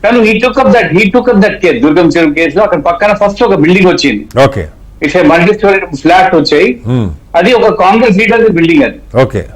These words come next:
Speaker 2: మ్మ్.
Speaker 1: కాంగ్రెస్ లీడరే కట్టాడు అతను.
Speaker 2: మ్మ్, మ్మ్.
Speaker 1: కట్టి దాన్ని, ఆ, అయితే ఆ బిల్డింగ్ వెళ్ళి నేను కూడా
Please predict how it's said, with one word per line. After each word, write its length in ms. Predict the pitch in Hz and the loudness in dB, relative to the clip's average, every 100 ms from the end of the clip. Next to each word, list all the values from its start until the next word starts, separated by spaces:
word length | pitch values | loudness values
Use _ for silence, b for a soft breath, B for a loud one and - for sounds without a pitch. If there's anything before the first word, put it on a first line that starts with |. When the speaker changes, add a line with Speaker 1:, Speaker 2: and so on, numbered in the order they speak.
| - | -8
Speaker 2:
మ్మ్. 120 | 117 | -2
Speaker 1:
కాంగ్రెస్ 300 | 160 185 196 | 0 0 0
లీడరే 280 | 180 196 214 | 0 0 0
కట్టాడు 360 | 214 262 170 127 | -2 0 0 0
అతను. 260 | 120 240 | -2 -2
Speaker 2:
మ్మ్, 240 | 277 127 90 | 0 -2 -4
మ్మ్. 220 | 101 117 82 - - | -6 -6 -6 -12 -6
Speaker 1:
కట్టి 280 | 190 196 233 | -2 0 0
దాన్ని, 280 | 220 214 208 | 0 0 0
ఆ, 240 | 143 95 95 - 101 - - - | 0 0 -2 -8 -12 -12 -10 -2
అయితే 220 | 175 240 | 0 2
ఆ 160 | 226 | 2
బిల్డింగ్ 300 | 165 196 233 | 2 2 2
వెళ్ళి 220 | 226 220 226 | 2 2 2
నేను 220 | 196 208 | 0 0
కూడా 160 | 214 | -2